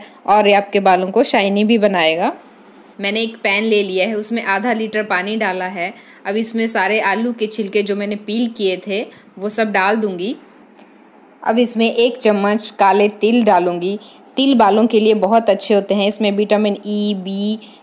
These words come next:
कैल्शियम, मैग्नीशियम, प्रोटीन होता है। ये बालों को बहुत अच्छे से नरिश करते हैं और बालों की जड़ों को बहुत मजबूत करेंगे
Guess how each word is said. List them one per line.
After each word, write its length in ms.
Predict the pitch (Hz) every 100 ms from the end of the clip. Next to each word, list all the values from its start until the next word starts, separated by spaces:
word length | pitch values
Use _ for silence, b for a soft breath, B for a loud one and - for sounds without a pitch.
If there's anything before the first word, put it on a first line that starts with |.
| -
कैल्शियम, 420 | 214 208 - 214
मैग्नीशियम, 600 | 214 196 214 208 220 220
प्रोटीन 400 | 220 202 226 247
होता 280 | 226 - 196
है। 120 | 202
ये 100 | 214
बालों 360 | 196 190 202 220
को 100 | 220
बहुत 340 | 196 214 220
अच्छे 240 | 208 -
से 140 | 208 208
नरिश 340 | 196 185 233
करते 320 | - 214 208
हैं 140 | 202 220
और 120 | 214
बालों 360 | 196 190 190 214
की 140 | 226
जड़ों 340 | 196 196 196
को 120 | 196 240
बहुत 280 | 202 233 220
मजबूत 440 | 202 190 196 240
करेंगे 500 | - 185 175 170 233